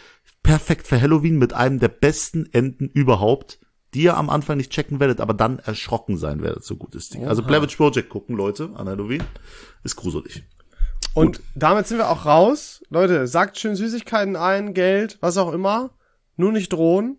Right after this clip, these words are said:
Speaker 2: weil in, in unserem Alter kommt es nicht so gut dann. Ähm,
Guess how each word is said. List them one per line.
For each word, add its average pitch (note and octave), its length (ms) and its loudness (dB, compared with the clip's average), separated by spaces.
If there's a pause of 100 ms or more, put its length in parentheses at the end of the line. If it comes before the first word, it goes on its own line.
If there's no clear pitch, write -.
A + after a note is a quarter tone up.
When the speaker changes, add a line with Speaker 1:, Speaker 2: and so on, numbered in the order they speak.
Speaker 2:
weil D3 420 2
in, C#3+ 160 -4
in A2 140 -8
unserem F3 320 0
Alter E3 320 -2
kommt E3+ 240 -2
es E3+ 100 -8
nicht F#3 160 -4
so F#3+ 100 -6
gut F#3+ 220 -8
dann. G#3 280 -6 (480)
Ähm, D#3 680 -2